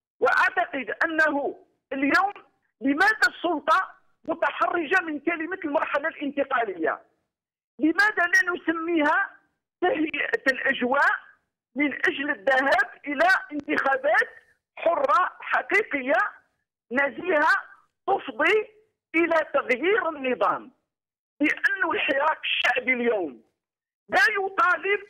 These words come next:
بالانتخابات الرئاسية، هو يطالب بتغيير النظام،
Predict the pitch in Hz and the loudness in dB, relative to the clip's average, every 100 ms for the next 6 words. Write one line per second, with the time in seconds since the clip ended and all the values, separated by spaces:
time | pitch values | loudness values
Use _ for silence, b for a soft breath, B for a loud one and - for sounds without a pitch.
0 | _ _ _ _ 294 359 381 - - 233 | _ _ _ _ 0 2 0 -6 -16 -6
1 | 339 349 349 - 392 330 302 262 277 233 | -2 0 -2 0 0 -2 -2 0 2 0
2 | 220 214 180 127 - _ _ _ _ _ | 0 0 0 -2 -6 _ _ _ _ _
3 | _ - 339 403 320 294 254 233 302 311 | _ -4 -4 0 -2 0 -2 0 0 2
4 | 285 349 381 - _ _ _ 330 330 254 | 0 -2 -4 -8 _ _ _ -4 0 -2
5 | 226 220 349 311 277 254 240 214 262 254 | -2 0 0 0 -4 -6 -4 -2 0 0
6 | 180 127 - | 0 -6 -20